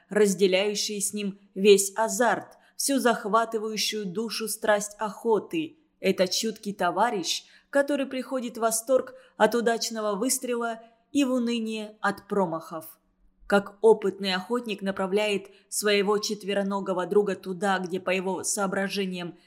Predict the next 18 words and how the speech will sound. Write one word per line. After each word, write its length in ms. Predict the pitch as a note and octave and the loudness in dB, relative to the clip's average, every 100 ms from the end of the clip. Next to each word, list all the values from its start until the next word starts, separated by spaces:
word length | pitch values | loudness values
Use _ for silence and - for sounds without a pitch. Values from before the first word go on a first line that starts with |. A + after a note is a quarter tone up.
| _ | _
должна 520 | F3+ G#3 G3 G3 G3+ | 4 4 4 2 -2
находиться 640 | F3+ F#3 G3 F#3 F#3 - F3+ | -2 -4 -6 -6 -6 -6 -2
дичь, 400 | G3 B3+ - - _ _ - | 0 -2 -4 -10 _ _ 2
помогает 600 | G#3 G3+ G3+ G3+ F#3+ - | 4 4 2 0 -2 -4
псу 200 | - G#3 | -4 -2
найти 520 | G3 F3 F3 B3+ A#3+ | -2 -2 -2 -2 0
ее, 300 | F#3+ D#3+ D3 _ _ _ _ | -2 -4 -6 _ _ _ _
точно 440 | A3+ C#4+ - C#4+ | 2 4 2 -6
так 340 | C#4 A#3 A3+ A3+ | -6 0 0 0
же 180 | A#3+ - | -6 0
опытный, 800 | G3 A3+ A3+ A#3+ G3 F3+ D3+ - _ | 4 4 4 -4 -2 -2 -4 -8 _
умный 340 | A3+ A3 G#3 G3 | -2 0 0 -2
пес 380 | G3 A3+ A#3+ F#3+ | 2 0 0 -4
ведет 320 | G3+ G#3 G3+ | 0 0 0
за 80 | G3 | -4
собой 540 | - F3+ F#3 A#3+ A3+ - _ | -2 0 2 0 -4 -16 _
на 200 | F#3+ G3 | 0 0
охоте 560 | F#3 A3 A3+ A3+ A3+ | 0 0 -2 -2 -8